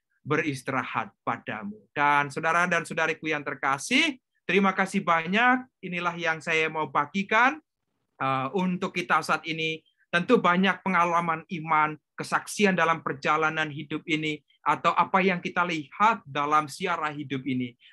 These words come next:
Maka kemudian saya mau berbagi untuk kita semua. Mudah-mudahan apa yang saya sharingkan ini, itu menjadi sebuah sukacita, menjadi harapan bersama bahwa Kristus, Christ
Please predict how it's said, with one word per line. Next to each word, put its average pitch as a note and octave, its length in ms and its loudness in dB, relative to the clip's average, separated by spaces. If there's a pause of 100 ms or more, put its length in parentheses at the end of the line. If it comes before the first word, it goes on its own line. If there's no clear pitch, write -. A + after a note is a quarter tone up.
(100)
Maka E3+ 240 2
kemudian G#3 560 4
saya E3+ 320 0
mau D#3+ 320 0 (160)
berbagi F3 480 0
untuk G3+ 240 -6
kita D3+ 240 -4
semua. C#3 560 -2 (240)
Mudah-mudahan F#3 800 2
apa E3+ 240 2
yang E3 240 0
saya D#3 240 -4
sharingkan F3 560 -2
ini, A#3+ 320 0 (240)
itu E3 240 -4
menjadi D#3 400 -2
sebuah D#3 400 -2
sukacita, B3+ 800 -2 (320)
menjadi C#3 400 -2
harapan A#3 560 2
bersama F#3+ 600 -2 (440)
bahwa D3+ 480 0 (160)
Kristus, G3+ 720 -2 (160)
Christ F#3 720 2